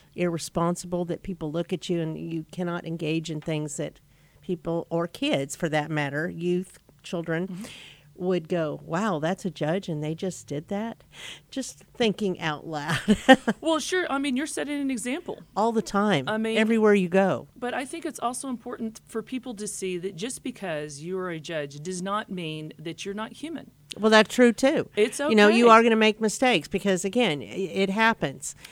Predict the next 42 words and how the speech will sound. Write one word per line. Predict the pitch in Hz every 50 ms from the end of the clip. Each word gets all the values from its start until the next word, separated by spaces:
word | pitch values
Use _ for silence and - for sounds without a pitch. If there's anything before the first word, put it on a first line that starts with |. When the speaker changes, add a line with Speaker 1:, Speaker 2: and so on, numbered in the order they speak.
| - -
Speaker 2:
Well, | - 302 294 285 277 - 214
and | 262 254
Speaker 1:
But | 185 180 170 -
Speaker 2:
I, | - - - _ - - -
rather | 262 302 349 370 370
than | 294 294 254 247
look | 262 -
at | 254 240
it | 233
from | - 220 226
the | 214
standpoint | - - 233 226 - 233 226
of | 208 180
mistakes, | 165 - - 247 269 269 - -
but | - 254
it's | 269 -
okay | 359 339 339 - 277 302 269
to | 220 185 165 143 - - _ _ _ - -
laugh. | 175 196 240 285 269 - - - - - _ -
It's | 233 220 -
okay | 294 302 - 294 311
to | 254 247
Speaker 1:
Oh, | 302 311 262 214
Speaker 2:
have | - 240
Speaker 1:
oh, | 269 302 302 269 330
Speaker 2:
fun. | 339 240 233
Speaker 1:
no, | 254 277 277 247 233 220
absolutely. | 202 233 254 247 - - 240 226 233 247 254 214 214
Speaker 2:
I | 254
mean, | 269 269 254 247
how | 233 262 320
Speaker 1:
No, | - 277 277 262 254
Speaker 2:
many | 240 214
Speaker 1:
what | 220 240 277 262
I'm | 262 285 302 277
thinking | 277 254 233 - 233 220 214 214
is | 208 202 202 190 190 196 196 180 185
that, | 208 190 190 180 208 196 185 180 185 - - -
uh, | 214 196 190 190 185
you | 190 196 196 202 240 226
wouldn't | 214 233 214 202 196 196 175 -
be, | 214 196 190 185 185 185